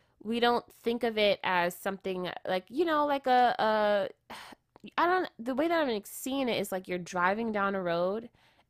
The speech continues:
and then you have, uh, like, little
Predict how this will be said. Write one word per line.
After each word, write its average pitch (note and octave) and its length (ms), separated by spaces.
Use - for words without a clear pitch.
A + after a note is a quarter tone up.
and G3 180
then F#3+ 200
you G3 120
have, F3 500
uh, D#3+ 320
like, F3 240
little B3 380